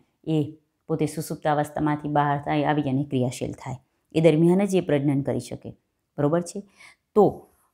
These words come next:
વિપરીત પર્યાવરણ પરિસ્થિતિઓ સામે વિકાસમાં વિલંબ કરતી પ્રાણીઓની સુસુપ્તતાની શારીરિક અવસ્થા એ પ્રાણી સુસુપ્ત અવસ્થા કહેવાય,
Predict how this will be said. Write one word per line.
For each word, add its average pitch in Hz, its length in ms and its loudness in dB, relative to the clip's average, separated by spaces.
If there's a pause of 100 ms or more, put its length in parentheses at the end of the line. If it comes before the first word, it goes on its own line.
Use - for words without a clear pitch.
વિપરીત 170 640 -2
પર્યાવરણ 170 500 4
પરિસ્થિતિઓ 151 720 -4
સામે 139 520 0
વિકાસમાં 151 760 -2
વિલંબ 160 400 0
કરતી 156 440 -4
પ્રાણીઓની 156 760 0
સુસુપ્તતાની 190 1080 -4 (600)
શારીરિક 180 500 0
અવસ્થા 151 440 -4 (540)
એ - 40 -8
પ્રાણી 160 680 0 (520)
સુસુપ્ત 180 380 -6
અવસ્થા 117 380 -2
કહેવાય, - 340 -12